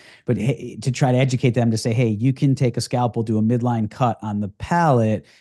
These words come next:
yeah, anesthetize the patient's whole palate, have the time in their busy day to do this." Um, and again, not even talking right now about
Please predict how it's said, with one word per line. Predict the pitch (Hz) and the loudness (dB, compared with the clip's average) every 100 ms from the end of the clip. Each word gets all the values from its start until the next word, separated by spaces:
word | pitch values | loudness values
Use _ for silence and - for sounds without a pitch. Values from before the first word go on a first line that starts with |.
| _ | _
yeah, | - 110 131 | -6 -2 2
anesthetize | 139 - 135 135 123 | 2 2 2 2 2
the | 117 | 0
patient's | 123 113 117 | 0 -2 -2
whole | 120 113 | -4 -4
palate, | 113 104 101 - | -2 -2 -2 -2
have | 123 | -2
the | 113 | -2
time | - 139 143 | -2 2 4
in | 139 | 4
their | 127 117 | 4 4
busy | 117 113 113 | 2 2 2
day | 113 107 | 2 2
to | 104 | 0
do | 120 123 113 | 0 2 2
this." | 98 95 - - _ _ - | -2 -6 -8 -16 _ _ -6
Um, | 110 104 101 95 95 - - | -2 0 0 0 -2 -4 0
and | 127 117 113 107 104 101 - _ | 2 4 2 2 0 -2 -4 _
again, | 131 107 76 | -4 -2 2
not | 123 123 | 4 4
even | 110 | 4
talking | 123 104 | 2 2
right | 95 | 2
now | |
about | 98 90 | 0 -4